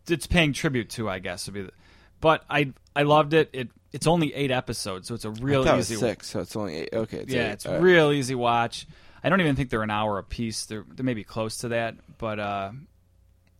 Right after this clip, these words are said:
Speaker 1: we watched it, I think, in two or three nights. It feels like, like a movie, kind of. Like, it's like an eight-hour movie, and it's awesome. And I'd be interested, maybe, maybe one of our listeners can send something in. I'd be interested to have, like,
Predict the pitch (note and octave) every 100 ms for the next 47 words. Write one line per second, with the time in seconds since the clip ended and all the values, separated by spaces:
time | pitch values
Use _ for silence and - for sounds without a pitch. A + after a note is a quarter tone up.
0 | _ - D3+ E3 C#3 A#2+ A2+ A#2 G#2 -
1 | B2 G#2+ - A2 G#2+ A2 A2 - - _
2 | - _ - C#3 - F#3 F3 C#3+ C#3 B2+
3 | - _ _ _ _ - C3+ A#2 A#2 A#2+
4 | G#2 G2+ - - A2+ G2 E2+ - - B2
5 | - _ _ B2 C#3 B2+ C3 A#2+ A2 G#2
6 | A2 A2 A2 G#2 A#2 A2+ A2+ - A#2+ -
7 | - - C3+ C3 B2+ C#3+ C3 C3 B2+ _
8 | - _ _ _ _ _ _ C3+ C3 C#3+
9 | D#3+ F#3 E3 F#3 F3 D#3+ - A#2 A#2+ B2
10 | B2 B2+ A#2+ A#2+ A2 A#2 A2 G#2 G2+ G2+
11 | B2 A2+ G#2+ G2+ - G2 G#2+ G2 G2+ F#2
12 | F#2+ G2 B2+ D#3 E3+ F3+ F3 E3 C3+ B2+
13 | B2+ A#2 A#2 G#2+